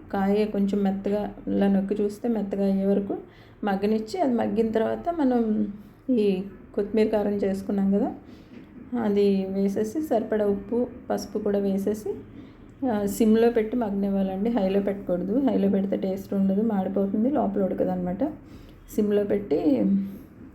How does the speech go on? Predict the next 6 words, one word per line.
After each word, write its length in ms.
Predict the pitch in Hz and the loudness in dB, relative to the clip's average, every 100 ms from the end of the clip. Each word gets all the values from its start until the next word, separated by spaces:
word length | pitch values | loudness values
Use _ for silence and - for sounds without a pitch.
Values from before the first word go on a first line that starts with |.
| - | -6
మూత 340 | 208 202 202 208 | -2 0 2 2
పెట్టేసి 420 | 202 214 214 359 | 2 0 -2 -2
మగ్గనివ్వాలి. 760 | 320 190 196 185 180 180 269 302 - - - - - - - - | 0 2 2 2 2 2 0 -2 -14 -20 -20 -20 -20 -20 -20 -6
ఇలా 420 | 226 214 202 202 - - - | 0 0 2 0 0 -6 -6
దగ్గరికి 400 | 208 196 202 202 | 0 2 2 2
వచ్చాక 320 | 196 202 214 | -2 -2 -2